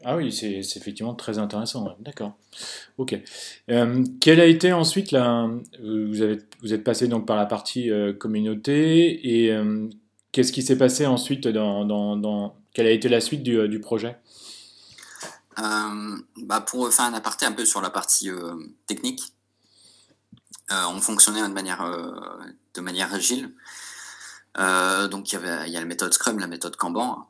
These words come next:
Speaker 2: La méthode
Speaker 1: Mhm.
Speaker 2: Scrum qui va être itérative sur un backlog, euh, défini.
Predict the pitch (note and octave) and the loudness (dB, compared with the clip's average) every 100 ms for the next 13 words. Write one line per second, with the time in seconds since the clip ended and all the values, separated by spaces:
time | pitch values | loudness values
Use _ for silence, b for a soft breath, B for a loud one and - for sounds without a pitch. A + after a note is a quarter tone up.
0 | _ _ - - C3+ E2+ - A2 F#2 F2+ | _ _ -14 -6 0 0 2 -2 -4 -6
1 | E2+ - - F2 E2 - G#2 - F2 E2 | -6 -4 -2 -2 0 0 0 -2 -2 -10
2 | D#2+ E2+ - F2 F2+ E2+ E2 E2 E2+ E2 | -10 -10 -8 -8 -8 -10 -10 -8 -6 -6
3 | G2 A2+ | -6 -10